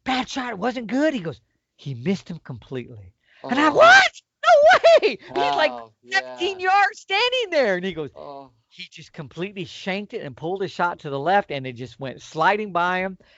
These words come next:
Speaker 1: He didn't
Speaker 2: Oh.
Speaker 1: even touch it." And I was like,
Speaker 2: Wow.
Speaker 1: "Are you kidding me? No."
Speaker 2: <laughs>
Speaker 1: And it was the nineteenth. It was the first elk we got in to actually kill, you know,
Speaker 2: Yeah.
Speaker 1: right there.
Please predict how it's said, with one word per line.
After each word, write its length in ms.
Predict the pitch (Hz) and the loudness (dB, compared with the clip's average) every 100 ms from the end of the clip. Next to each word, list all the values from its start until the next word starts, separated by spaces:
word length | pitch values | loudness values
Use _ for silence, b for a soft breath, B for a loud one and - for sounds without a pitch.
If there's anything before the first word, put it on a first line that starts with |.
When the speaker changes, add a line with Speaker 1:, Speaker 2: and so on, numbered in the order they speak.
| b b | b b
Speaker 1:
He 80 | |
didn't 180 | 165 247 | -2 0
Speaker 2:
Oh. 40 | 226 | 0
Speaker 1:
even 120 | 175 | -2
touch 280 | 160 131 _ | -4 -4 _
it." 600 | _ _ _ _ _ 127 | _ _ _ _ _ -6
And 120 | 147 202 | -2 0
I 80 | |
was 80 | 190 | 0
like, 160 | 180 165 | -2 -4
Speaker 2:
Wow. 60 | - - | -8 -12
Speaker 1:
"Are 80 | 254 262 233 | -10 -10 -10
you 120 | 233 - | -10 -12
kidding 800 | - 147 277 381 392 359 285 285 | -12 -4 0 2 2 0 -2 -4
me? 140 | 285 311 | -4 0
No." 920 | 359 370 370 349 330 294 254 196 160 - | 4 6 8 6 6 4 4 0 -6 -8
Speaker 2:
<laughs> 40 | _ b | _ b
Speaker 1:
And 200 | 240 196 | -2 0
it 80 | 214 | 0
was 100 | 220 | -2
the 100 | 196 | -4
nineteenth. 760 | 180 214 254 226 233 247 254 - _ _ _ - | -4 -4 -4 -8 -8 -6 -8 -12 _ _ _ -4
It 120 | 202 | -4
was 140 | 180 | -4
the 80 | 156 | -10
first 320 | - 226 247 | -4 -4 -2
elk 220 | 214 220 | -2 -2
we 100 | 180 | -4
got 260 | 170 180 180 | -2 0 0
in 220 | 175 175 | -4 -10
to 180 | - 151 | -10 -6
actually 520 | 143 156 - 156 147 - | -4 -4 -6 -16 -18 -12
kill, 500 | - 185 127 113 120 - | -6 -4 -4 -8 -14 -14
you 140 | 135 | -10
know, 200 | 123 123 | -8 -8
Speaker 2:
Yeah. 180 | 135 135 | -8 -2
Speaker 1:
right 240 | 156 180 | -2 -2
there. 380 | 151 147 131 120 | -2 -2 -2 -8